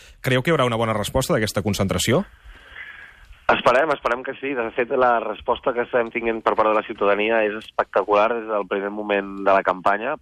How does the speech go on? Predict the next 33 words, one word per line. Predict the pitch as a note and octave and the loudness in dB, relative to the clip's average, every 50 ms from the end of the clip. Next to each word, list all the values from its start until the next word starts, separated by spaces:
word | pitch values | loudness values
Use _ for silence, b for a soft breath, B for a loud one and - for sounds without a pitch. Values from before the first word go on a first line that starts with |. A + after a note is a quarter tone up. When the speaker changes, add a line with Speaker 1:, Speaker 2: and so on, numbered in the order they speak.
| - - F#2 | -6 -6 -6
Speaker 2:
Es | F2+ - _ | -6 -6 _
nota | G#2 G#2 G#2 G2+ G2+ | -2 0 0 2 0
molt | G#2 A2 A2+ | 0 -2 0
que | A#2+ A2 | 0 0
la | G#2 | 0
gent | F#2+ G#2 G2+ | -2 -2 -4
necessita | G2+ G#2 F#2+ - - - G#2 G2 G#2 G2+ | -4 -6 -8 -8 -8 -8 0 2 2 4
donar | G2 G2 G2+ | 4 4 2
una | G#2 G#2 G2+ G2 F#2+ | 2 2 2 2 2
resposta | G2 F#2 - - - G#2 G#2 - - D#3 C#3+ | 0 -2 -2 0 0 0 0 2 0 0 0
a | |
aquesta | B2 G#2+ G#2+ - A#2 | 0 -4 -8 -12 -12
situació | - - - A#2 G#2 G2 G#2 A2 A#2+ D#3 - _ B B B B B B B _ | -18 -8 -4 -4 -2 0 2 2 2 2 -2 _ B B B B B B B _
que | - A2+ | -10 -2
estem | - B2 A#2 A2 | -2 0 0 0
visquent | G2+ - - B2 C#3+ B B B B B B B B B - - | -2 0 0 0 -2 B B B B B B B B B -4 0
i, | C3+ C3 B2+ B2 A#2+ A#2 A2+ A2+ A2+ A2 - | 2 2 4 4 4 4 4 4 2 2 2
per | - G#2 - | 2 0 2
tant, | - G2 - | 0 -2 0
creiem | A2+ A#2 G#2+ G#2 G2 | 0 2 2 2 0
que | - G#2 - | -2 -6 -6
sí, | F#2 F2 F2+ - - | -6 -6 -6 -8 -2
que | - F2 F2+ F2 E2+ E2 E2 E2 E2+ - - | 0 2 2 4 2 0 -2 -4 -6 -10 -8
omplirem | - A2 G2+ F#2+ G2+ F#2+ G2+ G2+ | -8 -6 -2 0 4 4 4 4
els | G2+ F#2+ - | 2 0 -2
carrers | - F#2+ E2 E2+ F2+ - - | -4 -2 -2 -2 -2 -2 -4
per | - F#2+ - | -6 -4 -2
cridar | G2+ F#2+ G2 G2 G2+ | 2 2 4 4 2
ben | F#2+ | 0
fort | - - G2+ F#2 - | -2 -2 -2 -2 0
que | G2 F#2+ | -2 0
volem | F#2 G2 G2+ G2 G2 | 2 2 0 0 0
acollir. | F#2+ - G2+ G2 G2 G2 F#2+ | -4 -6 -8 -6 -6 -6 -8